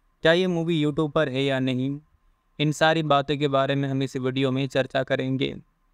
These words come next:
तो हो सके तो आप इस वीडियो को थोड़ा बहुत देख लीजिएगा, ताकि आपको फिल्म के बारे में पूरी जानकारी मिल जाए और आप लोग इसे हिंदी में देख सके। फैन, जो कि दो हज़ार सोलह में रिलीज़ की गई बॉलीवुड की थ्रिलर एक्शन से भरी फिल्म है,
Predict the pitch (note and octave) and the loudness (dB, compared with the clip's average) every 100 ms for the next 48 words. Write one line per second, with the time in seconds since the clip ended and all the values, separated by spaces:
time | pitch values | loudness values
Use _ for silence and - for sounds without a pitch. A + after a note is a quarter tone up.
0 | _ _ _ - D3+ E3+ E3+ F3 F3 F3+ | _ _ _ -2 2 2 0 0 2 2
1 | E3+ E3+ D#3 C#3+ C#3+ D#3 D#3+ D#3 D3+ D3 | 2 -2 0 0 2 2 2 0 2 2
2 | D3+ C#3 B2+ C#3 D3 C#3+ C#3 C3+ C3+ C#3 | 0 -2 -2 -2 -2 -2 0 0 -2 -4
3 | C#3+ - D3 D3 E3+ D#3+ E3 D#3 D3 D3 | -8 -2 0 4 2 2 0 -4 -2 0
4 | D3 C#3+ C3 C3 C#3 C3+ C3+ - C#3+ D3 | 0 2 2 2 0 0 -4 -4 -2 -2
5 | C#3+ C#3+ C#3 C#3 C3+ C3 C3+ C3+ C3 C3+ | 0 0 2 2 0 0 -2 -2 -4 -4
6 | D3+ _ _ _ _ - C#3 C#3 C#3+ D3 | -12 _ _ _ _ -2 2 4 2 2
7 | D3 C#3 C#3 C3 C3 C3 C3 C#3 C#3+ - | 0 0 -2 -2 0 0 0 0 -4 -10
8 | C#3 B2+ B2+ - B2+ C3+ - - _ _ | -10 -4 -4 -2 -4 -4 -8 -10 _ _
9 | _ _ _ _ _ _ D3 D3+ D3+ C#3+ | _ _ _ _ _ _ 0 2 0 0
10 | D3 D3+ C#3+ C#3+ D3 C#3+ D3 C#3+ C#3+ C#3+ | 0 0 0 0 0 0 0 2 0 -2
11 | C3 C#3 C#3 - C#3 C3+ C#3+ C#3+ C3 C#3 | -2 -2 -4 -4 -2 -2 -4 -6 0 2
12 | E3 E3 D#3 E3 D3+ D3+ D3+ D3 C#3 D3+ | 2 -2 -2 -4 -2 0 2 2 0 -2
13 | C3+ C#3+ C3 C#3 B2+ B2+ C#3 C3+ C3 | -4 -2 -2 -2 -4 -2 -2 -2 -8